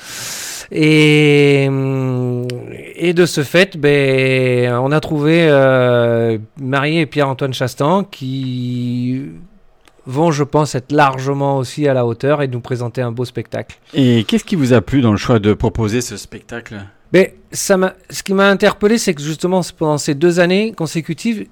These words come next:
Speaker 1: il y a vraiment eu, j'ai eu le sentiment qu'il y a eu de la demande, euh, auprès du public local, euh, de, d'avoir un spectacle équestre,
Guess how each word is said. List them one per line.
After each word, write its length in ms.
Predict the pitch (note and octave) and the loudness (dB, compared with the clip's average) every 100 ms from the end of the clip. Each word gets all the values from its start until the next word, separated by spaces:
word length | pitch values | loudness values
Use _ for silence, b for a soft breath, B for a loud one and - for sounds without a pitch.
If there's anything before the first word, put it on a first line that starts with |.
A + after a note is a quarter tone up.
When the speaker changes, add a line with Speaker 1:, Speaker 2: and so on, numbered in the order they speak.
| _ - | _ -8
Speaker 1:
il 80 | D#3 | -4
y 40 | |
a 40 | D#3 | 0
vraiment 380 | E3+ G3+ A#3 | 2 4 4
eu, 260 | A#3 A#3 A3+ | 4 2 0
j'ai 220 | D#3 D#3+ | 2 2
eu 120 | D#3+ | 4
le 180 | E3 E3 | 2 0
sentiment 500 | D#3 G3 F3 F#3+ G#3 | 0 -2 0 0 0
qu'il 120 | F#3+ | 0
y 40 | E3+ | 0
a 20 | |
eu 60 | D#3+ | 2
de 40 | |
la 120 | D#3+ | 2
demande, 520 | C#3 D3+ D3 E3+ C#3 A#2 - - | 2 0 0 -2 -6 -10 -14 -8
euh, 840 | - C#3+ C3+ C3 C3 C3 C3 C3 | -2 2 2 2 2 2 2 0
auprès 400 | C3 C#3 B2+ E3 | 0 -4 0 0
du 280 | D3+ D3+ C#3+ | 0 -2 -2
public 480 | B2 C3+ C#3 F3+ - | -6 -6 -2 -2 0
local, 520 | C#3 C3 D3+ F3 D#3+ B B B B B | 0 2 4 2 2 B B B B B
euh, 280 | C#3+ C#3 C#3 | 0 4 4
de, 240 | C3 C3 | 2 0
d'avoir 580 | B2 B2 C3 C#3+ E3+ A3 | -2 -2 2 4 6 4
un 120 | F#3 | 4
spectacle 500 | D3+ D#3 - E3 D#3+ | 2 -2 0 0 0
équestre, 440 | D3+ C#3 E3 - | -2 -2 -2 -4